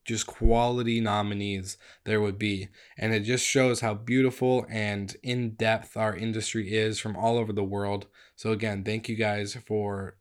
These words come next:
taking the time to make this possible by nominating such incredible people and companies all over the globe doing amazing things.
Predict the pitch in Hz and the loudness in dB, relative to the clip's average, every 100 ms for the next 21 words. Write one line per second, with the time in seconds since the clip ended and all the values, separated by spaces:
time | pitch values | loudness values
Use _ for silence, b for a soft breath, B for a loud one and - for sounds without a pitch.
0 | - - 127 123 107 110 104 101 101 101 | -6 0 2 0 -2 -2 -4 -4 -6 -2
1 | 110 127 - _ b b 117 110 - 110 | 0 0 -4 _ b b -4 0 2 2
2 | 104 107 107 98 95 101 107 107 101 98 | 2 0 0 0 0 0 0 0 -4 -4
3 | - - 107 113 - 104 98 98 92 104 | -6 -6 -4 -6 -6 -6 -6 -8 -10 -10
4 | 98 107 104 - B - 101 - 110 101 | -4 -2 -4 -6 B -12 -10 -2 -2 -2
5 | 107 98 95 110 104 107 101 101 98 104 | -4 -4 0 0 0 -4 -2 -4 -4 -4
6 | 98 98 104 104 101 101 104 98 - 107 | -4 -4 -2 -4 -4 -10 -10 -10 -12 -14
7 | - | -18